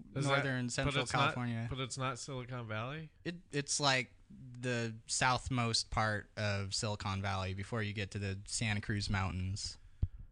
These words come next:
Speaker 1: Okay. All right. So when did you, like, I don't understand. You're a character designer, right?
Speaker 2: Yeah.
Speaker 1: But are you more of an artist or, like, 'cause you sound very much like
Speaker 2: I'm
Speaker 1: a
Speaker 2: an,
Speaker 1: kind of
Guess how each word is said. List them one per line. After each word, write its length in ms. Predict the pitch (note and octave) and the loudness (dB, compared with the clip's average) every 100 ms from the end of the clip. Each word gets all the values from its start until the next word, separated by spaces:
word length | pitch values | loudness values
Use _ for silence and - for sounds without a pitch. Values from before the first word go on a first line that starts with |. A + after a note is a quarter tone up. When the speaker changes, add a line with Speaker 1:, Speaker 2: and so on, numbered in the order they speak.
| - - | -14 -4
Speaker 1:
Okay. 440 | C3 - A2 F#2 G2 - - | -2 2 2 2 -2 -6 0
All 140 | C3+ | 4
right. 300 | G#2 F#2 F2+ | 4 4 0
So 140 | - C3 | -4 -2
when 160 | C#3 | -2
did 140 | C#3+ C3+ | -4 -4
you, 320 | C3+ C3 B2+ - - - - _ _ _ _ _ - - _ _ _ - - | -2 -2 -4 -8 -18 -20 -20 _ _ _ _ _ -20 -20 _ _ _ -20 -8
like, 300 | D3 E3 D#3 | -2 -2 0
I 80 | E3 | 0
don't 200 | G#3 A3+ | 0 0
understand. 600 | F#3+ F3+ C#3+ D#3+ C#3+ C3+ | -2 -2 -2 -2 -2 -2
You're 160 | C#3+ C#3 | 0 -2
a 40 | |
character 460 | - - D3+ - C#3+ | -2 -4 -4 -4 -6
designer, 600 | A#2 G#2+ G2+ F#2+ F2+ F2+ | -6 -4 -2 0 0 0
right? 360 | F2+ G2 A#2+ - | 2 2 0 -4
Speaker 2:
Yeah. 220 | D#3 G#2 F#2+ - | -4 -2 -4 -6
Speaker 1:
But 200 | - C3 | 0 2
are 60 | B2 | 2
you 100 | C#3 | 0
more 220 | D#3 F3 | 0 0
of 80 | F#3 | 0
an 80 | E3+ | 0
artist 600 | G#2+ B2 E3 F3 - - - - | 0 0 0 -4 -6 -12 -16 -12
or, 260 | A2 A#2 A2+ | -4 -2 0
like, 360 | A2 G2+ F#2+ - - - - | 2 2 0 -8 -20 -16 -10
'cause 160 | B2+ | -8
you 60 | C3+ | -6
sound 260 | - E3 | -4 -4
very 180 | E3 D#3+ | -2 -2
much 240 | C3+ A#2+ - | -2 -2 -2
like 140 | G#2 | 0
Speaker 2:
I'm 140 | G#2+ C#3+ | 2 2
Speaker 1:
a 60 | |
Speaker 2:
an, 80 | C#3+ | 2
Speaker 1:
kind 140 | B2 | 2
of 100 | G#2+ | 0